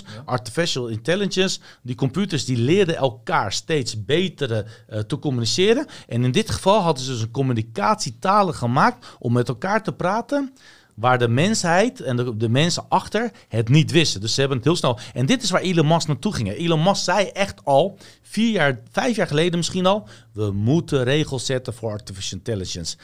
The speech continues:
Speaker 2: Hij bouwt het zelf ook, maar hij zei al van, "Dit is eng." En die man weet wat eng is. Jullie hoeven niet te vertellen, ik hoef niet aan jullie te vertellen hoe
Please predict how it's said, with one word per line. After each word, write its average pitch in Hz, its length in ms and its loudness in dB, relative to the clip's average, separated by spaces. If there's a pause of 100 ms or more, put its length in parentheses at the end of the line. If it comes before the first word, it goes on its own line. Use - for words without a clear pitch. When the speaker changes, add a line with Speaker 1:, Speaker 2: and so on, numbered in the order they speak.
(200)
Speaker 2:
Hij 110 220 -4
bouwt 165 260 2
het 151 100 -8
zelf 175 240 2
ook, 165 180 4
maar 127 100 0
hij 120 100 0
zei 127 280 2
al 120 120 4
van, 107 220 -2
"Dit 120 220 0
is 98 120 -4
eng." 101 280 -2 (220)
En 127 160 -2
die 135 100 4
man 226 220 6
weet 151 180 6
wat 113 160 0
eng 131 220 2
is. 101 180 -2
Jullie 123 200 2
hoeven 131 200 0
niet 147 140 -2
te 143 100 -6
vertellen, 117 400 -4
ik 117 140 -4
hoef 120 100 -12
niet 143 160 -6
aan 131 60 -2
jullie 120 140 -2
te - 60 -8
vertellen 113 240 0
hoe 117 140 -2